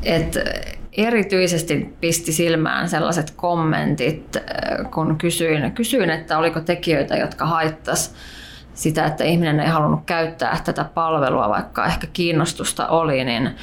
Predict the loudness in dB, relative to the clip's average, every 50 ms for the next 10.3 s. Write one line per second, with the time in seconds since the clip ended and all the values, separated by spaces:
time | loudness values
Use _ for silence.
0 | -16 -16 -18 -18 -18 -20 -20 -20 -20 -20 -20 -20 -20 -20 -20 -20 -4 0 2 2
1 | 2 4 4 2 2 2 2 2 2 2 4 2 2 2 4 2 2 2 2 2
2 | 2 2 0 -2 -4 -6 -10 -12 -4 -2 2 4 4 4 4 4 4 2 2 2
3 | 0 -2 -2 0 0 0 2 2 2 2 2 2 2 2 2 0 0 -2 -2 0
4 | 0 2 2 0 -2 -2 -4 -2 0 0 0 0 0 0 0 2 0 0 0 0
5 | 0 2 2 0 -2 -2 -4 -2 -2 -2 -2 -4 -6 -16 -20 -20 -20 -18 -14 -14
6 | -14 -4 0 0 2 2 2 0 -2 -4 -10 -16 -20 -20 -20 -18 -18 -10 -6 0
7 | 0 2 2 4 2 2 2 2 2 4 4 2 2 0 -4 -2 0 0 2 2
8 | 0 -2 -4 -6 -4 -4 -4 -4 -6 -6 -6 -2 -2 0 2 2 2 2 2 2
9 | 2 2 2 0 0 -2 -4 -4 -2 0 0 0 0 0 0 0 -2 -2 -2 0
10 | 0 0 -2 -4 -6 -6